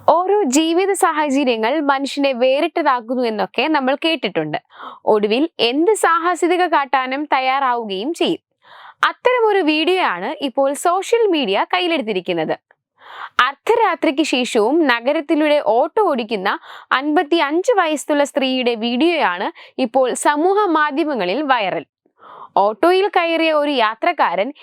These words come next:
ഇത്രയും വൈകിയിട്ടും ഓട്ടോ ഓടിക്കുന്നതിനുള്ള സാഹചര്യത്തെക്കുറിച്ച് ചോദിച്ചപ്പോൾ അവർ തന്റെ ജീവിതകഥ യാത്രക്കാരനുമായി പങ്കുവച്ചു.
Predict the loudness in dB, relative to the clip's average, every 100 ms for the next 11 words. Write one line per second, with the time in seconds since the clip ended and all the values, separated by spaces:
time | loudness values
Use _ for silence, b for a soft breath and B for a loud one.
0 | B -6 -4 0 0 2 2 0 0 2
1 | 2 0 -4 -2 0 0 2 0 2 -2
2 | -2 0 0 0 0 -2 0 -2 0 -2
3 | -2 -2 -2 -4 -4 0 0 2 0 0
4 | 0 -2 -2 B B B 0 0 -2 0
5 | 0 0 0 2 2 0 0 0 -2 -4
6 | -4 -2 -2 -2 0 0 -2 -4 -4 -2
7 | -2 0 0 0 -4